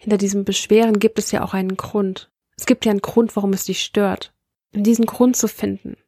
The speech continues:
das ist meine Hauptaufgabe. Nicht nur in meiner Arbeit, sondern auch mit dem Podcast. Das ist das, wobei ich Leute begleite. Genau das.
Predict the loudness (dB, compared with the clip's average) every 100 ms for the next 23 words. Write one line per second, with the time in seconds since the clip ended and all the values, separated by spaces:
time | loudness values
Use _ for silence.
0 | _ _ _ _ -6 -2 -2 0 0 2
1 | 0 -2 0 -4 -2 -4 -4 -8 -12 _
2 | _ _ _ _ -2 0 2 4 4 2
3 | 2 4 2 0 -2 -2 -4 -4 -4 -4
4 | -6 -6 -10 -10 -12 _ _ _ _ -6
5 | -2 -2 -2 -2 0 2 2 2 0 0
6 | -2 -2 0 0 0 -4 -6 _ _ _
7 | _ _ _ 0 2 4 2 0 0 0
8 | -6